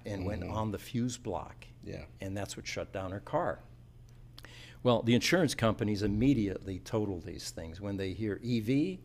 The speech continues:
Speaker 1: water,
Speaker 2: Done.
Speaker 1: they, yeah, that's it. It's totaled.
Speaker 2: Mm-hmm.
Speaker 1: So, um, we get the car out here, and, uh, you know, it was a, it,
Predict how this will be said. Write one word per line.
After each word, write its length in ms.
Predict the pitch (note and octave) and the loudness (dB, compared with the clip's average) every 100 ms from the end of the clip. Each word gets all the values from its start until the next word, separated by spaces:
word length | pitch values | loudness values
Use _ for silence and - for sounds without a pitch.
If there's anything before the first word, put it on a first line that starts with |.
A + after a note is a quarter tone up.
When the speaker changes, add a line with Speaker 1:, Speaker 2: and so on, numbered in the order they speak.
| - - - - | -16 -20 -16 -4
Speaker 1:
water, 560 | G2+ A2+ C#3 D#3 E3 - - - | 4 6 6 4 2 -4 -16 -8
Speaker 2:
Done. 220 | F2+ F2+ | -6 2
Speaker 1:
they, 140 | G#2+ G2+ F#2+ | 4 4 4
yeah, 260 | A2 F#2 - - | 0 0 -4 -6
that's 280 | G2+ - | -4 0
it. 160 | A#2+ F#2+ - | 2 0 -4
It's 420 | F#2 - - - - | -8 -4 -4 -4 2
totaled. 420 | C#3 A#2 F2+ - - - | 4 4 0 -8 -16 -14
Speaker 2:
Mm-hmm. 140 | - - - - | -12 -12 -14 -6
Speaker 1:
So, 360 | - C#3 C3 - | 4 8 8 8
um, 260 | A#2 G#2 - | 6 4 4
we 140 | C#3 | 6
get 140 | G3+ | 6
the 80 | C#3 | 4
car 320 | - B2 G#2 | 2 6 6
out 200 | G2 G2+ | 6 4
here, 300 | G2+ A2 A#2+ | 4 2 4
and, 180 | G#2 F#2 | 2 2
uh, 100 | F#2 | 2
you 100 | B2 | 2
know, 180 | B2+ B2 | 4 4
it 120 | F3+ | 2
was 180 | - A#2+ | 0 4
a, 240 | A#2+ G2+ | 6 6
it, 100 | - | 4